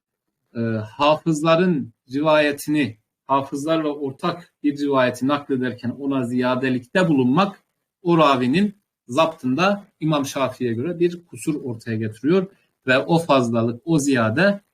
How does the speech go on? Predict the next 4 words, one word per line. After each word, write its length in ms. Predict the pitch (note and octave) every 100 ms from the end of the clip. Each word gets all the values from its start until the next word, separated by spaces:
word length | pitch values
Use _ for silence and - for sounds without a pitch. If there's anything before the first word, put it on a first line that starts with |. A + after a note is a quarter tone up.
| _ -
raviye 600 | D3+ C#3 A#2 A#2+ F3+ G3 - _
zarar 420 | C3 C3 D3+ B2
veriyor 760 | A#2 C3+ D#3 E3 D3 C#3 C#3 C#3 _ _ _ _ _ _ _ _ _ _
diyor. 220 | C#3+ A#2